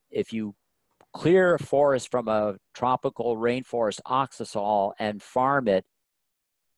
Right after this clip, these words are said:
uh, for corn, soybean, wheat rotation, even if you have a, uh, tight rotation or no fallow,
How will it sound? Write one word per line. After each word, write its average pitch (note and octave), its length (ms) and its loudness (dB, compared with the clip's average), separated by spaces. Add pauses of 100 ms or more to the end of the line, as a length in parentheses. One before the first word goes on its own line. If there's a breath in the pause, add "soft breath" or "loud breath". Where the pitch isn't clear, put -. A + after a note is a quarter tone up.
(260)
uh, F#2 380 2 (100)
for G#2 720 2
corn, A#2+ 280 -2
soybean, G#2+ 480 -2
wheat B2 180 -8
rotation, G2 540 -4
even B2+ 240 -2
if B2+ 120 -6
you B2+ 80 0
have A#2+ 220 0
a, A2+ 240 0
uh, G#2+ 220 -2
tight B2 240 -2
rotation B2 500 -6
or G#2+ 60 -10
no A2+ 220 -4
fallow, G#2+ 580 -4